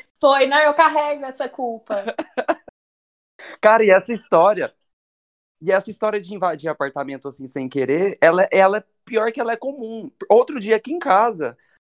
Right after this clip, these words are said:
Speaker 2: alguém tentou abrir a porta, outro dia mesmo, é, tipo, mês passado.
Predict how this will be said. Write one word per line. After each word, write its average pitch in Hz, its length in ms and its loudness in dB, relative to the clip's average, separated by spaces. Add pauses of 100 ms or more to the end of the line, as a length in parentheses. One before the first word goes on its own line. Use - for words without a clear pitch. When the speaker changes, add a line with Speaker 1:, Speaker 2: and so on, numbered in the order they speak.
(100)
Speaker 2:
alguém 214 320 0
tentou 269 300 -6
abrir 185 220 -4
a 165 80 -4
porta, 175 600 -8 (260)
outro 247 280 0
dia 302 220 -6
mesmo, 214 440 -4
é, - 20 -8
tipo, - 220 -14
mês 196 220 -8
passado. 156 520 -6